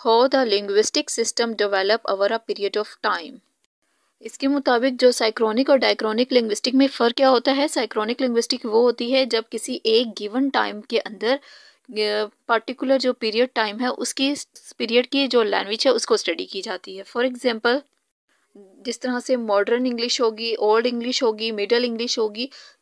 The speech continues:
ए-, इस एरिया के बीच में जो लैंग्वेज बोली जाती है उस पर्टिकुलर जो लैंग्वेज है उस, उस पर्टिकुलर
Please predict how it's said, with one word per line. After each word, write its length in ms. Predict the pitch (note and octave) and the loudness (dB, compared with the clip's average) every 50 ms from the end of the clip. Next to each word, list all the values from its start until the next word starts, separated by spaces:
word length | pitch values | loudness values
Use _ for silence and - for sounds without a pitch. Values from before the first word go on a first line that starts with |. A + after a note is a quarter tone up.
| _ _ - | _ _ 0
ए-, 80 | A3 | 2
इस 280 | A3 - - D4 - - | 2 2 0 -4 -2 -2
एरिया 280 | - A#3+ A3+ A3 A3 A3+ | -2 0 2 2 2 0
के 140 | - B3+ | 0 -4
बीच 280 | G#3+ F#3+ F#3+ G3+ - A#3 | -6 -6 -6 -6 -4 -2
में 80 | A#3+ A#3 | -2 0
जो 140 | A3+ A3+ | 0 2
लैंग्वेज 360 | A3 G#3 F#3+ F#3+ F#3+ A#3 A#3+ - | 2 2 0 -2 -4 -4 -6 -4
बोली 240 | G#3 G#3+ G3 G#3 A3+ | -4 -4 -4 -4 -2
जाती 320 | A3+ A#3 G#3+ A3 - - B3 | -2 -2 -2 -2 -4 -2 -2
है 60 | C4 | 0
उस 140 | B3+ C4 - | 0 -2 -2
पर्टिकुलर 640 | - A3+ G#3 G3+ - B3 A3+ - C4 B3 B3 B3 | -2 -2 -2 -2 -2 -8 -8 -6 -2 0 0 0
जो 200 | A#3 - B3 A#3+ | 0 0 -2 -2
लैंग्वेज 540 | A3 G#3 G3 G3 G3+ G3+ G3 G3+ A3 A#3 - - | 0 -2 -2 -4 -6 -6 -6 -6 -6 -4 -4 -2
है 60 | A#3+ | -2
उस, 140 | A3+ A3 - _ _ _ _ | -2 -4 -6 _ _ _ _
उस 160 | - C4+ C4+ - - - | -10 -8 -8 -8 -2 0
पर्टिकुलर 560 | G#3+ G#3 G#3 - - A#3 A#3 - C4 C#4+ D4 | 0 0 0 0 -4 -8 -6 -4 -4 -4 -4